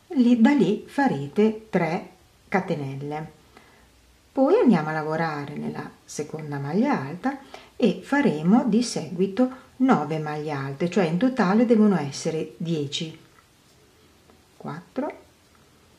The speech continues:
cinque. Controllate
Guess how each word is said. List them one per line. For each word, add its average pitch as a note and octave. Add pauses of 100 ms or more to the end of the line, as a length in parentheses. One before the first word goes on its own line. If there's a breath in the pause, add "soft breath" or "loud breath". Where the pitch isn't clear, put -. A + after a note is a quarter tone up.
(3500)
cinque. D3+ (1500 soft breath)
Controllate F3